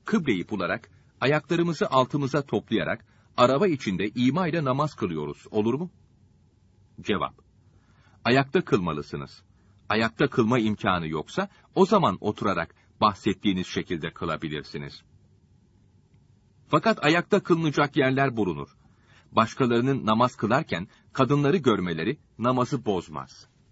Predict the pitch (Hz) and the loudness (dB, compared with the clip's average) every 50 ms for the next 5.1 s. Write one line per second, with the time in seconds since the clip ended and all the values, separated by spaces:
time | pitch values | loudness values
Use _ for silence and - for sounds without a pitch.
0 | _ _ _ _ _ _ _ _ _ _ _ _ _ _ _ _ _ _ _ _ | _ _ _ _ _ _ _ _ _ _ _ _ _ _ _ _ _ _ _ _
1 | _ _ _ _ - - 131 110 80 76 - _ _ _ _ _ _ _ _ _ | _ _ _ _ -8 -2 0 0 0 0 -2 _ _ _ _ _ _ _ _ _
2 | _ _ _ _ _ - 135 - - - 233 233 214 151 101 113 - - _ _ | _ _ _ _ _ -6 -6 -4 0 2 2 2 2 2 0 -2 -2 -4 _ _
3 | _ _ _ - 131 190 240 214 175 151 101 92 - - - 85 80 82 - - | _ _ _ 0 2 2 2 4 2 2 0 0 -2 -4 -6 -4 -4 -6 -4 0
4 | - 214 214 - 143 147 160 170 - - - 98 90 95 78 76 71 71 71 69 | 0 0 0 0 -2 -2 -2 -2 -2 -2 -2 -2 -2 -2 -4 -4 -4 -4 -4 -2
5 | 87 127 | -4 -4